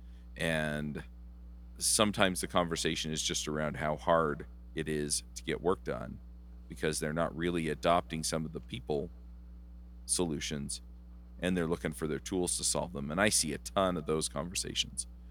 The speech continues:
How do we blah, blah, blah? We're using these tools. And the answer is, is you've got to give your people a vision, get 'em on board, help 'em understand what you need them to do, help 'em understand how it fits into the broader scheme of things in the company. And all of that stuff is hard.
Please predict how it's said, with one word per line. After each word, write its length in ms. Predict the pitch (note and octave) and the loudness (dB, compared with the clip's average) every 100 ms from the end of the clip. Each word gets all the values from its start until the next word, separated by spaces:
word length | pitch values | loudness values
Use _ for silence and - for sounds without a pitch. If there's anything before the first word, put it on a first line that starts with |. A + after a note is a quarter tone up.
| - - | -14 4
How 100 | G2+ | 4
do 80 | G#2 | 6
we 180 | G#2 | 4
blah, 260 | F#2 F2+ F2 | 4 4 4
blah, 200 | F2 E2+ | 6 4
blah? 280 | E2 D#2+ D#2 | 4 2 4
We're 140 | D#2+ | 2
using 360 | E2+ F2 F2 E2 | 0 0 0 -2
these 200 | D#2+ - | -2 -4
tools. 440 | - C2 - - | -4 -6 -4 -6
And 140 | C#2+ E2 | -2 0
the 120 | D#2+ | 0
answer 340 | E2 E2 E2+ | 0 0 2
is, 240 | D#2+ E2 D#2 | 2 2 0
is 240 | D#2 D2 - - - | 0 -2 -8 -14 -8
you've 180 | - D#2 | -8 4
got 280 | F#2 F#2 - | 6 6 4
to 60 | E2+ | -2
give 220 | F#2 E2+ | 0 2
your 140 | E2+ | 0
people 400 | - F2 - D#2 | 0 -2 0 0
a 40 | D#2 | 4
vision, 400 | F2+ F2+ E2+ E2 | 4 4 2 2
get 160 | F2 | 2
'em 120 | E2+ | 2
on 120 | E2+ E2 | 2 2
board, 520 | E2+ E2+ E2 E2 D#2+ - - - - | 2 4 4 4 0 -8 -16 -16 4
help 220 | F2+ F#2+ | 6 8
'em 120 | F#2 | 6
understand 580 | F2+ F2 E2+ - E2+ F2 | 4 2 0 2 2 2
what 140 | E2+ - | 0 0
you 120 | E2 | 0
need 180 | E2+ E2 | 0 0
them 140 | E2+ | -2
to 60 | E2+ | -2
do, 320 | D#2+ D#2+ D#2 | 0 2 2
help 240 | E2 F2 | 4 4
'em 100 | F2 | 4
understand 680 | E2+ E2+ F2+ - E2 E2 E2 - - - - | 0 0 0 0 0 2 0 -4 -14 -16 2
how 220 | F2+ F2+ | 6 8
it 100 | F2 | 6
fits 280 | - F2+ - | 2 2 4
into 220 | F2 E2 | 2 2
the 160 | D#2+ D#2+ - - | 2 2 0 -2
broader 380 | F#2 F2+ F2+ F2 | 6 8 8 6
scheme 320 | - - F2+ | 0 2 2
of 80 | F2 | 2
things 280 | - F2 E2+ | 0 -2 0
in 80 | E2+ | -2
the 80 | E2 | 0
company. 640 | F2 E2+ E2+ E2 D#2+ E2+ - - - - - | 0 0 -2 0 -2 -4 -8 -16 -16 -16 -2
And 160 | F#2 F2+ | 0 6
all 220 | G#2+ C3 | 6 8
of 80 | G#2 | 8
that 160 | F#2+ | 6
stuff 300 | - G2 - | 4 4 2
is 80 | D#2 | -2
hard. 420 | - F#2 F2+ A#1 | 6 6 6 2